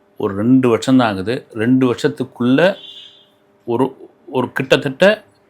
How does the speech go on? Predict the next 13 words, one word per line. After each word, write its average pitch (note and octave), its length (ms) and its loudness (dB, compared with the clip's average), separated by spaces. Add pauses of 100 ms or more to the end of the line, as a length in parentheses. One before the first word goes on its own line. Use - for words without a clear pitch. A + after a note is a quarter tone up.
(360)
எல்லாருடைய F3 680 6
கவனமும் C3 540 2
தமிழக C#3 400 4
அரசியல் A2+ 400 0
விஜய் A#2+ 300 0
மீது B2+ 260 2 (100)
பதிந்திருக்கிறது. A2 720 -4
விஜய் C3 260 2
சம்பந்தப்பட்ட C3 680 0
பேச்சுகள், B2 440 -4
விஜய் B2+ 360 -2
சம்பந்தப்பட்டதெல்லாம் A2+ 760 -2
வந்து A#2+ 400 -2